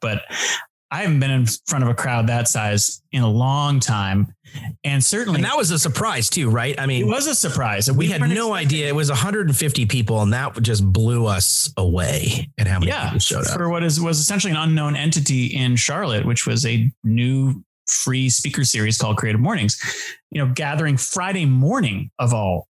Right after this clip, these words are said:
Speaker 1: times. You know, most times folks are gathering in the evening.
Speaker 2: Right.
Speaker 1: Uh, you know, and so, uh, I was, I was both, um, ex-, scared, excited,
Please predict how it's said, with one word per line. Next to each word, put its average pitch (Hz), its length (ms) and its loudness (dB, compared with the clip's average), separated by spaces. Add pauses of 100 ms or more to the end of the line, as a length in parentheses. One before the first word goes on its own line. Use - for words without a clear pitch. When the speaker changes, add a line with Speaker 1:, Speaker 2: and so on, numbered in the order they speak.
(160)
Speaker 1:
times. - 560 -2 (120)
You 131 120 0
know, 117 80 2
most 143 320 0
times 165 280 -2
folks 139 260 -2
are 131 80 0
gathering 131 420 0
in 160 60 2
the 175 80 0
evening. 190 360 -2 (640)
Speaker 2:
Right. 117 380 -4
Speaker 1:
Uh, - 40 -6
you 143 160 -6
know, 117 200 -2 (420)
and 156 160 0
so, 160 440 -2 (460)
uh, - 320 -6 (400)
I 175 160 -4
was, 165 460 -2
I 170 100 -4
was 170 240 0
both, 151 400 -2 (140)
um, 135 280 -2 (160)
ex-, 135 160 -2 (280)
scared, 190 1000 -2
excited, 165 880 -2